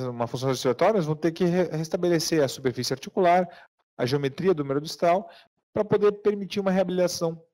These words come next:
precoce do paciente. Você pode até pensar num tratamento conservador, mas basicamente, se o paciente for,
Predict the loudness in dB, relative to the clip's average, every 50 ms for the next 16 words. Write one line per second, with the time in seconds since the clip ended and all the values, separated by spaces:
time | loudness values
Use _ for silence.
0 | _ _ _ _ _ _ 0 0 0 0 4 4 4 4 4 2 -2 -4 -4 -2
1 | -2 -4 -2 -2 -4 -4 -6 -8 -12 -16 -18 -20 -20 _ _ _ _ _ _ _
2 | _ _ _ _ _ _ _ _ _ _ _ _ _ _ _ _ _ _ _ _
3 | _ _ _ _ -20 -20 -20 -20 -20 -20 -20 -20 _ _ _ _ _ _ _ _
4 | -8 -6 -6 -6 -8 _ _ -10 -6 -2 0 0 0 2 2 2 2 2 -2 -16
5 | -6 2 4 6 6 6 4 2 -2 0 0 0 0 -2 2 4 4 4 4 2
6 | 0 0 0 0 0 0 0 0 0 -2 -2 -4 -2 0 0 2 2 4 4 6
7 | 4 4 4 0 -8 -6 0 2 2 4 6 6 4 4 4 2 2 2 2 0
8 | -2 -4 -4 -4 -4 -6 -6 -2 -2 -2 0 0 0 0 0 -2 -4 -4 -6 -10
9 | -4 0 2 2 2 0